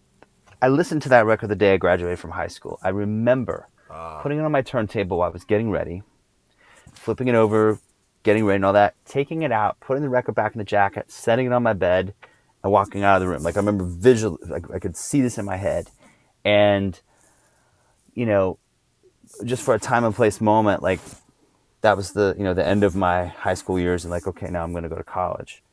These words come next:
Speaker 1: I mean, literally went, went to graduation and, you know, went on from there. And, I mean, still now, you know, I, I look at that record and I think about a song like Free Fallin', you know, and I live very close to Ventura Boulevard,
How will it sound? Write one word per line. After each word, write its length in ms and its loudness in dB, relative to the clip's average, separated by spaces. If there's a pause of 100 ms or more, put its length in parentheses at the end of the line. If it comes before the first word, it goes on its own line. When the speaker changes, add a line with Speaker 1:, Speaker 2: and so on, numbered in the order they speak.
(140)
Speaker 1:
I 80 -4
mean, 120 -2
literally 200 2
went, 300 -2
went 140 -6
to 80 -20
graduation 680 -6
and, 460 -12
you 60 -12
know, 340 -10
went 220 -6
on 100 -4
from 220 -14
there. 260 -10 (580)
And, 440 0 (200)
I 60 -10
mean, 220 -4
still 400 2
now, 380 0
you 80 -2
know, 340 -2 (240)
I, 160 -2
I 80 -4
look 180 -4
at 60 -10
that 160 -2
record 280 -2
and 120 -6
I 40 -4
think 200 -12
about 180 0
a 40 -6
song 200 -4
like 160 -10
Free 220 -2
Fallin', 600 -6
you 100 -10
know, 260 -6
and 100 -10
I 140 -6
live 640 -2 (800)
very 400 0
close 240 -2
to 80 -12
Ventura 460 -2
Boulevard, 720 2